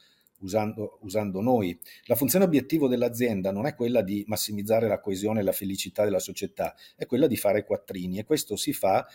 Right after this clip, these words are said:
eh, facendo espandere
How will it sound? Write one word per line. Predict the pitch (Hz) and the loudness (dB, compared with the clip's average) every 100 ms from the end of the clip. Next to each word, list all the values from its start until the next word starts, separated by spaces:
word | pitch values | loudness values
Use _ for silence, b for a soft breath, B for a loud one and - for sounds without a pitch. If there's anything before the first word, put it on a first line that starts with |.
| B B _ | B B _
eh, | - 135 120 113 | 2 4 2 -2
facendo | - 156 156 139 120 107 101 _ _ _ _ _ - B B _ _ _ _ _ _ _ _ _ _ _ | -2 2 4 4 4 4 2 _ _ _ _ _ -20 B B _ _ _ _ _ _ _ _ _ _ _
espandere | 139 - 165 135 113 110 127 | 0 4 8 8 6 2 0